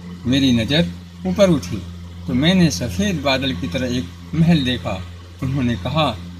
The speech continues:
"यही आपका घर है।" मैंने उनसे कहा, "बारकल्लाहु फीकुमा,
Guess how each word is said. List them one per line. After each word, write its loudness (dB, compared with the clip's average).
"यही 6
आपका 4
घर -4
है।" -4
मैंने 4
उनसे 2
कहा, 0
"बारकल्लाहु 0
फीकुमा, -2